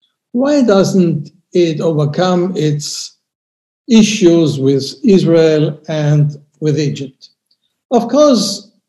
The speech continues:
I even agree with some points and some criticism of, of Erdogan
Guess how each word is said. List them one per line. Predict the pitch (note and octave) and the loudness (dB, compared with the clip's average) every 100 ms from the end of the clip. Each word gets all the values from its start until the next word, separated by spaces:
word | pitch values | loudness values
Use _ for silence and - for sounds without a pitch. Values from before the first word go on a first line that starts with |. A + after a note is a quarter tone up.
| _ _ | _ _
I | A3+ B3 | 0 2
even | B3 A3+ G#3 | 4 4 4
agree | F3+ A#3 C4 | 4 2 2
with | F3 | 2
some | G#3+ F3 | 0 0
points | F#3+ F#3 F#3 F#3 | 2 2 2 0
and | E3 D#3 | -2 -2
some | D3+ D3 | -2 0
criticism | A3 A#3 E3 E3+ D#3+ E3 | 0 2 2 0 0 -4
of, | D3+ C#3+ C#3+ D3 | -2 -2 -4 -8
of | C#3+ C#3+ | -8 -8
Erdogan | - F#3+ F#3+ F#3+ E3 E3+ E3 D#3 | -12 -4 0 0 0 0 0 -4